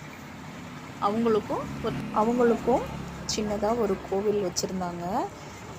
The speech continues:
ஆ, இவங்க வந்து எம் ஜி ஆரை பார்த்தபடி, ஆ, அமர்ந்த நிலையில இருக்காங்க. ஆ, இந்த கோவிலே மொத்தம் அளவு வந்து பத்துக்கு பத்து தானா. இந்த கோவிலை ஸ்டார்ட், கோவிலை ரெண்டாயிரத்தி பத்துல ஸ்டார்ட் பண்ணியிருக்காங்க.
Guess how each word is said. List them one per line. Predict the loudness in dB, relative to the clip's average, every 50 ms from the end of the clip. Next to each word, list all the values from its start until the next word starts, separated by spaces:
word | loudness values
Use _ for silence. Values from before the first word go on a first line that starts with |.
| -14 -14 -14 -12 -6 -2
ஆ, | 0 0 0
இவங்க | 0 0 0 0 2 2 2
வந்து | 2 2 2 2 4 4 4 4
எம் | 4 4 4
ஜி | 4 4 4
ஆரை | 4 4 4 4 4 4 2 2 0 -4 -8 -10 -10 -8 -2
பார்த்தபடி, | 2 2 4 4 2 2 2 4 4 4 4 4 2 2 0 -4 -12 -12 -8 -4
ஆ, | -2 0 2 2 4 4 4 4 4
அமர்ந்த | 4 2 2 2 0 0
நிலையில | -2 -2 0 0 2 2 2 2 2
இருக்காங்க. | 2 0 0 -2 -4 -4 -4 -4 -4 -4 -2 0 0 0 -2 -4 -8 -12 -14 -14 -14 -14 -14 -14 -12 -14 -14 -12 -8 -4 0
ஆ, | 2 4 4 4
இந்த | 4 4 4 2 2 0 0 2
கோவிலே | 4 4 6 6 4 4 4 4 4
மொத்தம் | 4 2 0 2 4 6 6 8
அளவு | 8 8 8 8 6 6 4 4 2
வந்து | 0 0 0 2 4 4 4 4 4
பத்துக்கு | 0 0 0 0 -2 -2 -2
பத்து | -2 0 0 2
தானா. | 2 2 2 0 -2 -4 -8 -14 -14 -14 -14 -14 -12 -10 -6
இந்த | -4 -2 0 -2 0 2 2
கோவிலை | 4 4 4 4 4 4
ஸ்டார்ட், | 2 2 2 2 2 2 2 2
கோவிலை | 4 4 4 4 2 4 4 4 4
ரெண்டாயிரத்தி | 4 4 2 4 4 4 4 4 2 -2 -4 0 2
பத்துல | 2 2 2 2 2 4 4
ஸ்டார்ட் | 4 4 4 4 4 4 4 2
பண்ணியிருக்காங்க. | 0 0 0 0 -2 -2 -2 -2 -2 -2 -2 -2